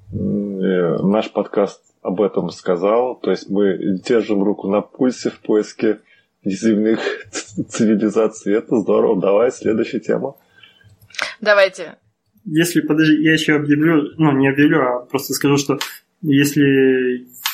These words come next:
Speaker 3: я не упущу и где-то они запустят голосовалку про название,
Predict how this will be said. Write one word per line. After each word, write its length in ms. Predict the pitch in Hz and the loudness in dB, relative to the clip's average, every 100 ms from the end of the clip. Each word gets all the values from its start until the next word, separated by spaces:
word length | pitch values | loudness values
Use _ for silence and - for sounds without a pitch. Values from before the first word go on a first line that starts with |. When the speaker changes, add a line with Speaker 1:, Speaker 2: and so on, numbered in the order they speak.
| - | -2
Speaker 3:
я 200 | 139 139 | 2 4
не 140 | 135 | 4
упущу 600 | 135 131 131 - 170 190 | 2 0 -2 0 2 2
и 240 | 147 143 123 | 2 0 0
где-то 320 | 131 147 143 | 0 0 2
они 420 | 131 135 131 135 - | 2 2 0 -4 -6
запустят 560 | 139 139 143 - 135 139 | -4 0 -2 0 -4 -2
голосовалку 640 | 135 131 143 143 135 139 | 0 2 2 2 2 0
про 160 | - 127 | 0 2
название, 720 | 127 135 170 165 135 123 | 2 2 2 2 0 0